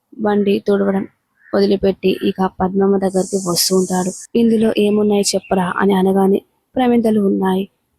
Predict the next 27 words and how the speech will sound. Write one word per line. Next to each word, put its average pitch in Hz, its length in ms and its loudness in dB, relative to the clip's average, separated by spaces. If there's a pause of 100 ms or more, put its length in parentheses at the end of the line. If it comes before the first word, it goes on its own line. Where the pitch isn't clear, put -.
(140)
అని 208 200 2
అనగానే, 190 480 2
వెంటనే 196 460 2
ఇక 190 200 -2 (380)
పద్మమ్మ 233 400 0
సింహాద్రిని 202 640 0
కూడా 190 220 -2
పిలుస్తూ 185 480 -2
ఉంటుంది. 185 360 0 (340)
"ఏవయ్యా, 196 380 2 (220)
ఇక్కడికి 190 380 -2
రా" 185 140 0 (320)
అని 254 140 -2
చెప్పి - 360 -4
అనగానే, 190 480 2 (140)
ఇక 190 280 0 (320)
"ఏంది?" 208 380 2
అని 190 240 0
చెప్పి 196 300 0
సింహాద్రి 196 460 0
కూడా 190 260 0
వస్తూ 180 360 -2
ఉంటాడు. 185 340 0 (360)
"ఇందులో 208 360 2 (160)
ఏమున్నాయ్యా?" 196 840 2
అని 202 200 0
అనగానే, 190 480 2